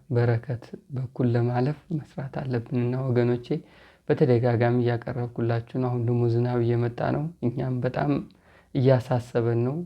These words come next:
እ፣ ከዝናቡ አንፃር ምን ይሆናል ይሄ ቤት?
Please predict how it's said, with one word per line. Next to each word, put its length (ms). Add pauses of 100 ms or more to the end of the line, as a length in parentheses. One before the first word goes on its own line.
(120)
እ፣ 100 (180)
ከዝናቡ 640
አንፃር 460
ምን 220
ይሆናል 440
ይሄ 180
ቤት? 240